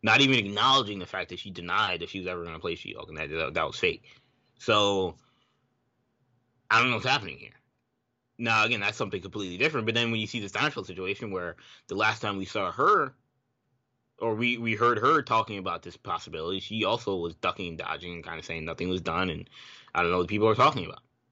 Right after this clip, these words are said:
So, I don't know.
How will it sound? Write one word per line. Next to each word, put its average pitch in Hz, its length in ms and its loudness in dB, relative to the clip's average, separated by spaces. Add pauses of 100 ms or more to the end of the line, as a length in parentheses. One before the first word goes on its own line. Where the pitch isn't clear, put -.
(720)
So, 101 580 -2 (1600)
I 92 100 -2
don't 95 140 0
know. 90 120 -4